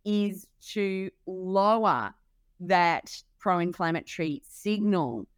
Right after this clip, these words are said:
that is, you know, dominating the board of directors and telling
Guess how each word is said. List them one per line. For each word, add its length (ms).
that 260
is, 480
you 120
know, 180
dominating 640
the 60
board 220
of 80
directors 760
and 260
telling 720